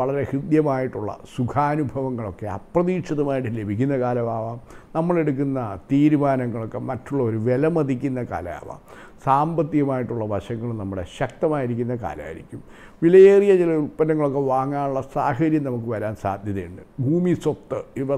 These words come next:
സംബന്ധമായിട്ടുള്ള എന്തെങ്കിലും പ്രശ്നങ്ങളൊക്കെ ഉണ്ടായിരുന്നത് പരിഹരിക്കാനുള്ള ഇടയുണ്ട്. പതനം, വചനം, ധനം, ഭാര്യ, ഇതെല്ലാം രണ്ടാം ഭാവമാണ്.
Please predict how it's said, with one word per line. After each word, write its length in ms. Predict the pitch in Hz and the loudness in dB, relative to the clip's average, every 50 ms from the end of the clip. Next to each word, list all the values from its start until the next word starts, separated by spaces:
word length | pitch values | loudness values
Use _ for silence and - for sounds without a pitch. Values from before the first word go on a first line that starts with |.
| 131 - | -2 -2
സംബന്ധമായിട്ടുള്ള 640 | 135 135 139 143 143 139 135 143 143 127 131 139 135 127 127 | -4 -4 -2 -2 -2 -2 -2 -2 -2 -2 -2 -2 -2 -2 -2
എന്തെങ്കിലും 420 | 131 143 147 151 147 147 147 143 139 | -4 -4 -2 -2 -2 -4 -4 -4 -6
പ്രശ്നങ്ങളൊക്കെ 540 | 131 120 - 131 135 131 135 123 113 123 127 123 | -6 -6 -4 -4 -4 -2 -2 -2 -2 -2 -2 -2
ഉണ്ടായിരുന്നത് 580 | 120 117 117 120 131 135 135 139 147 147 160 190 233 - - - - - - - - - | -2 -2 -2 0 0 0 0 0 0 0 0 -2 -2 -6 -10 -20 -20 -20 -20 -14 -4 0
പരിഹരിക്കാനുള്ള 680 | 143 135 143 143 135 147 156 143 151 143 131 120 110 98 92 | 4 6 6 8 6 6 4 4 2 2 2 0 -2 -2 -4
ഇടയുണ്ട്. 340 | 92 92 87 78 - - - - - - - - - - - | -4 -6 -8 -8 -12 -16 -16 -16 -18 -20 -20 -20 -8 -2 0
പതനം, 360 | 139 139 143 165 175 185 190 190 175 | 2 4 4 4 2 2 2 2 2
വചനം, 300 | 165 156 151 156 160 165 160 | 2 2 2 0 0 -2 0
ധനം, 280 | 127 113 127 135 139 143 131 98 | 0 -2 -2 -2 -2 -2 -2 0
ഭാര്യ, 340 | 104 107 107 113 120 113 95 - - - | 0 0 -2 -2 -2 -4 -4 -6 -6 -4
ഇതെല്ലാം 280 | 123 127 123 123 127 127 123 | -2 -2 0 0 -2 -4 -6
രണ്ടാം 340 | 110 110 113 117 123 127 127 98 | -6 -6 -6 -6 -6 -6 -6 -8
ഭാവമാണ്. 420 | - 101 101 101 - - - - | -8 -10 -10 -10 -10 -12 -14 -16